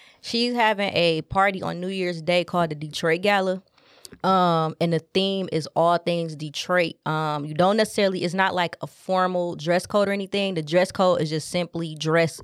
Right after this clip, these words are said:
Detroit. Whatever the fuck your version of what Detroit fashion is from whatever era, the nineties, current, whatever, like, however you define Detroit, um, apparel and Detroit fashion,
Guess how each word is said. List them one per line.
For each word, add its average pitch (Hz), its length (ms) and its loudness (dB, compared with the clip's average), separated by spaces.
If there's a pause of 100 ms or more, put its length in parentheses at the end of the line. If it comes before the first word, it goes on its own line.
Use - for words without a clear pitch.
(140)
Detroit. 156 480 -2 (340)
Whatever 208 360 2
the 240 100 2
fuck 240 320 0
your 196 420 2
version 190 520 0
of 160 340 2
what 151 260 -4
Detroit 175 500 -2
fashion 190 540 2
is 208 240 4
from 156 220 -6
whatever 165 480 2
era, 175 420 4
the 160 120 2
nineties, 175 500 0
current, 175 360 -2
whatever, 160 460 0
like, 151 300 -2 (320)
however 220 460 4
you 226 600 0
define 190 720 2 (140)
Detroit, 185 680 -2
um, 160 600 -2 (140)
apparel 185 480 4
and 170 80 -2
Detroit 170 340 0
fashion, 180 460 2